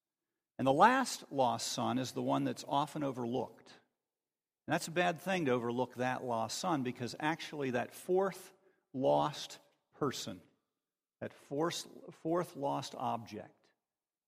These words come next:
is really the object of Jesus' teaching. The elder brother, in Greek it's presbyteros, from which we get Presbyterian. So for all of you Presbyterians here, how important it is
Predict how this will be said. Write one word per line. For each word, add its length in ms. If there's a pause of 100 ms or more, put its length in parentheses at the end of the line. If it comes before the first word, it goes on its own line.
is 160
really 220
the 160
object 840 (720)
of 120
Jesus' 360
teaching. 480 (920)
The 180
elder 380
brother, 480
in 120
Greek 460
it's 360 (120)
presbyteros, 1200
from 240
which 200
we 100
get 260
Presbyterian. 880 (920)
So 160
for 160
all 120
of 120
you 100
Presbyterians 960
here, 340 (840)
how 140
important 500
it 40
is 440